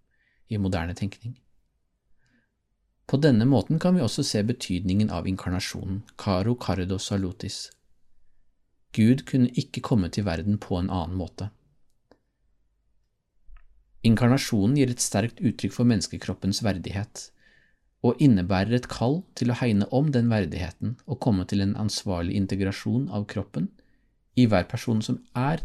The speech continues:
den kroppen. Dette utgjør det ontologiske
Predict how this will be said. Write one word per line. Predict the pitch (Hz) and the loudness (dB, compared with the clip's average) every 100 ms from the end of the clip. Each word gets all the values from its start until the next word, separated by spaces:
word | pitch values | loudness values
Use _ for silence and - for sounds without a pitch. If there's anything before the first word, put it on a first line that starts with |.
| - | -6
den | 87 | -6
kroppen. | 80 - - 113 _ _ _ _ _ _ _ _ _ _ _ _ _ _ _ _ - | -8 -10 -12 -18 _ _ _ _ _ _ _ _ _ _ _ _ _ _ _ _ -2
Dette | 123 - | -2 0
utgjør | 151 123 98 110 117 | 2 2 2 0 0
det | 117 | 0
ontologiske | 110 120 110 90 90 98 - - 156 | 0 0 2 0 0 -6 -6 -4 -2